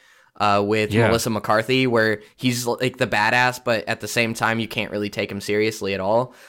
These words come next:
Speaker 1: Like, I could totally see him delivering the "put the bunny back in the box" line and having it not be nearly as ridiculous.
Speaker 2: Yeah, yeah. It, I mean, he would just, it'd be a serious look, and it wouldn't come off as silly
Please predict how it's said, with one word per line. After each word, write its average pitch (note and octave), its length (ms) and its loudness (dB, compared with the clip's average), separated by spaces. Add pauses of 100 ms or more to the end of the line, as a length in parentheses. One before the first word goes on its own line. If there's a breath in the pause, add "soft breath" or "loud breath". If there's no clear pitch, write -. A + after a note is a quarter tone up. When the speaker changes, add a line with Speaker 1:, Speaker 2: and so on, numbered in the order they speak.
Speaker 1:
Like, B2 200 -2
I D#3+ 140 2
could C3+ 320 -6
totally E3 560 4
see B2+ 260 -2
him A#2 200 -2
delivering A2 500 0
the G#2 100 -2
"put A2+ 220 -2
the G#2 60 -6
bunny G#2 260 0
back G2+ 240 0
in F#2+ 80 -10
the G#2 60 -8
box" G#2 320 -4
line G#2 420 -4
and B2 160 -2
having A#2+ 300 0
it - 120 -6
not A2 460 -2
be G2+ 120 -8
nearly G#2+ 540 -4
as G2 140 -10
ridiculous. G2+ 720 -8 (760 soft breath)
Speaker 2:
Yeah, D3 360 0
yeah. D3 220 4
It, B2+ 380 2
I C3 40 2
mean, A#2+ 260 2
he A#2+ 220 2
would A#2+ 180 0
just, A#2+ 300 0
it'd G#2+ 180 -4
be A2 160 2
a G2 80 2
serious A2 500 0
look, G#2+ 300 0
and G#2+ 100 0
it A2+ 60 0
wouldn't A2 240 -2
come G2+ 160 -2
off G2+ 180 0
as F#2 120 -2
silly A#2 440 0